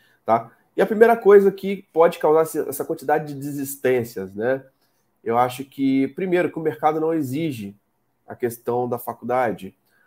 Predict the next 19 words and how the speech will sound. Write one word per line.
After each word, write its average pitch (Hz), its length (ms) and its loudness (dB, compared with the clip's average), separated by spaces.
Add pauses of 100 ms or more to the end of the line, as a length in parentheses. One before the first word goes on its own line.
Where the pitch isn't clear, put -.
(140)
A 117 60 -8
faculdade, 156 480 0
muitas 143 360 0
vezes, 143 180 -2
ela 139 120 0
é 131 40 0
muito 143 280 -6
teórica, 135 840 -2 (460)
então 123 800 -2
não 151 220 0
tem 147 540 -2 (460)
essa 120 240 -6
questão 139 440 -2
ali 131 200 2
de 131 140 -6
tantos 151 360 -4
projetos 131 560 -2
práticos 151 640 -4
como, 175 520 -6